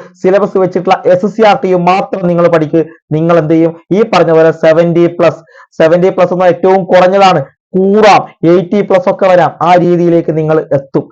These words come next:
നിങ്ങൾ ആ രീതിയിലേക്ക് എത്തപ്പെടും. പിന്നെ, ആ, കറന്റ് അഫയേഴ്സും പിന്നെ, ആ, ബാക്കിയുള്ളവർ എന്ത് ചെയ്യുക, ഇംഗ്ലീഷ്, മലയാളം, ആ, മാത്സ് അടക്കമുള്ള കാര്യങ്ങൾ എല്ലാത്ത രീതിയിൽ നോക്കുക.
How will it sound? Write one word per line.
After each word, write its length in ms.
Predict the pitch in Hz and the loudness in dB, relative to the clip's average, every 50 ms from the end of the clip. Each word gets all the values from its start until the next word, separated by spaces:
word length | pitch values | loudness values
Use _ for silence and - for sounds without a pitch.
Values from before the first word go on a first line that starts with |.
| _ _ _ - | _ _ _ -6
നിങ്ങൾ 200 | 143 151 160 165 | -4 0 2 2
ആ 140 | 156 160 165 | 4 4 4
രീതിയിലേക്ക് 500 | 160 160 160 156 165 170 170 170 175 226 233 233 - - _ - 190 | 2 2 0 0 2 2 2 2 2 0 -2 -2 -4 -16 _ -4 -4
എത്തപ്പെടും. 460 | 180 - - 151 - - 120 117 - - _ _ - | -4 -2 -2 -4 -4 -4 -6 -6 -8 -14 _ _ -4
പിന്നെ, 160 | 208 220 220 | -2 0 0
ആ, 340 | 208 - 160 180 175 175 170 | 0 0 0 -2 -2 -2 0
കറന്റ് 320 | 180 185 180 175 170 185 | 0 2 2 2 2 0
അഫയേഴ്സും 500 | 175 180 185 175 170 175 - 196 220 - - _ _ - | 0 2 2 0 0 0 -2 -4 -6 -6 -14 _ _ -4
പിന്നെ, 220 | 160 156 156 165 165 | -4 -2 -2 -2 -2
ആ, 280 | 165 160 160 160 160 | -2 -2 -2 -2 0
ബാക്കിയുള്ളവർ 640 | 160 165 165 165 - 180 180 175 165 165 165 170 165 | 0 0 0 0 0 0 2 2 4 4 4 2 2
എന്ത് 160 | 160 156 160 | 0 0 0
ചെയ്യുക, 160 | 165 165 165 | 2 2 2
ഇംഗ്ലീഷ്, 600 | 160 131 143 151 156 165 170 170 151 - 208 220 220 - - _ - | 2 0 -2 -2 0 0 0 0 0 0 -2 -4 -4 -6 -14 _ -2
മലയാളം, 600 | 151 151 156 156 156 156 156 165 180 180 - 165 | 0 2 4 4 4 4 2 2 0 -2 -2 0
ആ, 160 | 160 160 156 | 0 2 2
മാത്സ് 320 | 147 156 160 160 156 - 170 | 2 2 2 0 2 2 0
അടക്കമുള്ള 420 | 156 156 156 180 165 165 165 165 | 0 0 0 0 0 2 2 2
കാര്യങ്ങൾ 420 | 156 160 160 160 165 175 180 175 175 - _ - | 2 2 2 2 2 2 0 0 -2 -4 _ -4
എല്ലാത്ത 320 | 185 175 185 196 196 196 214 | -2 0 0 0 -2 0 0
രീതിയിൽ 320 | 196 196 196 202 202 202 | 0 2 2 0 0 0
നോക്കുക. 500 | 190 185 180 180 180 196 185 180 180 - | 0 0 0 0 2 2 2 2 2 0